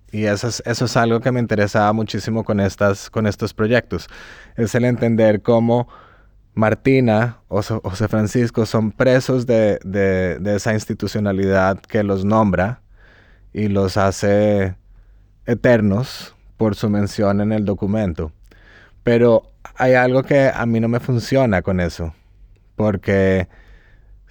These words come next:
es como si sus, sus vidas y sus identidades estuvieran absolutamente condicionadas solamente por ser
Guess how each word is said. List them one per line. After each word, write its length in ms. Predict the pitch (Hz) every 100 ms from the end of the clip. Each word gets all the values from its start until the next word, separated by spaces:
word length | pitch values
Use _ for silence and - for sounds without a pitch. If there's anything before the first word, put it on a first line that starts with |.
| _
es 160 | 117 113
como 240 | 131 135 131 -
si 220 | - - 117
sus, 200 | 117 -
sus 340 | - 117 110
vidas 400 | 120 120 120 127
y 60 | 123
sus 240 | 120 -
identidades 580 | 117 104 104 101 101 -
estuvieran 480 | - 110 104 107 - -
absolutamente 800 | 107 - 110 107 104 104 101 113
condicionadas 640 | 113 104 120 104 95 92
solamente 840 | - - 139 131 120 120 120 113 117
por 220 | - 117
ser 440 | - 110 104 95